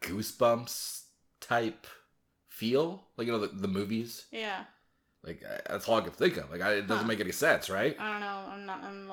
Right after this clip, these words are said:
Speaker 2: I'm hesitant about that.
Speaker 1: No. Plus, I, they're doing it all wrong. If you have a Halloween movie, you don't release it in October.
Speaker 2: You do it in January?
Speaker 1: You do it in, like, <laughs> January. You do it in
Speaker 2: <laughs>
Speaker 1: February.
Speaker 2: Any
Speaker 1: Like,
Speaker 2: other month.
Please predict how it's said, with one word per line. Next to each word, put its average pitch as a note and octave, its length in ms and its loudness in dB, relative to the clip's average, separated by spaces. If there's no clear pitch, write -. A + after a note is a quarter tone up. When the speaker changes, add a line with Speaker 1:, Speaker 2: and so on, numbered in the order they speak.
Speaker 2:
I'm G#3 100 -10
hesitant G#3+ 440 -8
about F3 280 -8
that. - 220 -12
Speaker 1:
No. - 320 -4
Plus, C3 440 10
I, B2 240 6
they're A2 240 4
doing C3 280 6
it G#2+ 100 2
all G2 180 4
wrong. F2+ 380 0
If G#2 120 0
you C3 140 2
have E3 160 10
a B2+ 80 12
Halloween A2+ 560 8
movie, D3+ 240 2
you E3+ 160 4
don't A#3 160 6
release G#2 280 2
it F#2+ 80 0
in - 80 0
October. E2+ 600 4
Speaker 2:
You C4 80 -2
do A#3+ 80 2
it A3 80 0
in G#3 100 -6
January? G3+ 360 0
Speaker 1:
You F3 60 4
do F#3 140 12
it D3 40 8
in, A2 180 0
like, F#2 160 0
<laughs> - 0 -
January. E3+ 760 8
You C3 80 4
do A#2+ 240 6
it A2 320 6
in G2 100 -4
Speaker 2:
<laughs> - 120 -4
Speaker 1:
February. E3 760 10
Speaker 2:
Any C3 200 12
Speaker 1:
Like, B3+ 40 8
Speaker 2:
other A#3 160 4
month. G#3+ 260 -4